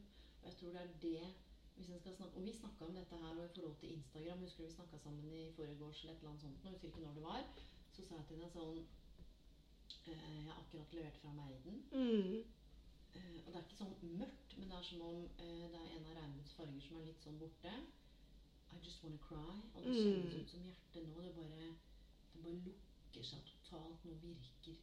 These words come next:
Speaker 1: nå virker det ikke. Men jeg skal ut og virke i hverdagen uten at jeg jobber for
Speaker 2: Mm.
Speaker 1: mye nummer. Og så sa jeg sånn, en del av meg har lyst til,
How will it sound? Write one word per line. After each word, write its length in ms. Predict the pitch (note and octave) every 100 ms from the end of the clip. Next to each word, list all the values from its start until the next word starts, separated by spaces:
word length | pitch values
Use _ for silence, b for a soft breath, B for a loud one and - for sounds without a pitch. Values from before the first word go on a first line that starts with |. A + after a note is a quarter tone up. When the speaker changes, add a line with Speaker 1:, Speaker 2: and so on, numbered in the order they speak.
| F3
Speaker 1:
nå 120 | E3+
virker 480 | F3 E3 B2 - C3+
det 80 | B2
ikke. 240 | - - -
Men 140 | G3
jeg 120 | F3+
skal 160 | E3 G3
ut 140 | -
og 100 | F3 E3+
virke 320 | E3 - -
i 60 |
hverdagen 480 | E3+ D3+ C3+ C#3 G3+
uten 200 | F#3 -
at 100 | C#3+
jeg 100 | G3
jobber 220 | G#3+ B3+ B3+
for 140 | A3
Speaker 2:
Mm. 100 | F#3
Speaker 1:
mye 200 | E3+ F3+ F3
nummer. 340 | D3+ G#3 D4+ - b b b b b G3
Og 80 | -
så 80 | G3+
sa 120 | F#3
jeg 140 | D#3+ F#3
sånn, 240 | F#3 F3+ -
en 140 | F3+ F3
del 220 | D3+ C#3
av 80 | C#3+
meg 240 | E3 G3+ G3
har 80 | F3
lyst 320 | C#3 - -
til, 180 | E3+ F3